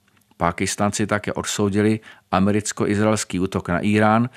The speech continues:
ale tak, aby Ameriku přímo nejmenovali. Pro Pákistán je klíčové udržet dobré vztahy jak s Íránci, tak s Araby. V zemích arabského poloostrova pracují miliony Pákistánců a od tamních vlád očekává investice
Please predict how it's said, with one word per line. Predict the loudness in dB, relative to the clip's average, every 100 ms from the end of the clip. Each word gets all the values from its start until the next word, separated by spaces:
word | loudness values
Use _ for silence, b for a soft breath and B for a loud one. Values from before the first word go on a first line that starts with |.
| B B
ale | -2 0
tak, | -2 -2
aby | -2 -2 0
Ameriku | 0 0 0 -4
přímo | -6 -2 0 2
nejmenovali. | 2 2 2 2 2 0 -2 _ _ _ _ _ _ -20 B B B
Pro | 0
Pákistán | 2 0 -2 -2 0 0
je | 0
klíčové | -2 -4 0 0 0
udržet | 0 0 0 0
dobré | 0 2 0
vztahy | 0 -4 0 2
jak | 0
s | -4 -4
Íránci, | 0 2 2 -2 -2
tak | -4 -4
s |
Araby. | -2 0 2 0 -2 _ B B B
V | -6
zemích | 2 4 4 0 -2
arabského | -2 -2 -6 -4 -4
poloostrova | -2 -2 0 -4 -2 0 0
pracují | 0 -2 -4 -2 0 0 0
miliony | 0 2 2 2
Pákistánců | 2 0 0 -4 -2 0 0 -2 -4 -6 -8 B B
a | -2
od | -2
tamních | 0 0 0 2
vlád | 2 2 0
očekává | -6 -4 -4 0 0 2 0
investice | 0 -2 -2 -4 -6 -2 -2